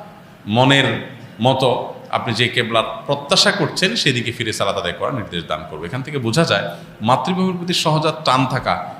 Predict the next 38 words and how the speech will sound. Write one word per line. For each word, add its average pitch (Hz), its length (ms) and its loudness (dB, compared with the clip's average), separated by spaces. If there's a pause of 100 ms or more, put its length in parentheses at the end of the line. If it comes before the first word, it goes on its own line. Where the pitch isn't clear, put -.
(160)
এটা 208 340 0 (280)
একেবারে 175 400 2
প্রাকৃতিক 190 600 2
একটি 127 260 2
বিষয়। 110 320 2 (920)
আহ, 98 300 4
বিধায় 165 400 6 (360)
এটার 175 320 4
জন্য 185 260 0
কোনো 180 380 -2
জাল 139 240 4
হাদিস 160 340 6
বানানোর 143 320 4
কোনো 123 200 0
প্রয়োজন 101 400 2
নাই 92 160 0 (460)
যে 101 420 2
হব্বুল 117 300 2
ওতন 113 220 0
মিনাল 107 280 2
ঈমান, 101 320 0
দেশপ্রেম 110 380 0
ঈমানের 107 220 0
অঙ্গ, 101 220 0
এরকম 123 360 -2
কোনো 143 180 -4
হাদিস 131 220 -2
নবী 123 100 -4
সাল্লাল্লাহু 127 80 -6
আলাইহি 120 80 -2
ওয়াসাল্লাম 113 380 0
বলেন 92 100 0
নাই। 87 120 0
নবী 117 120 0
সাল্লাল্লাহু 151 380 -4
আলাইহি 165 100 0
ওয়াসাল্লাম - 20 4
নিজেই 165 480 2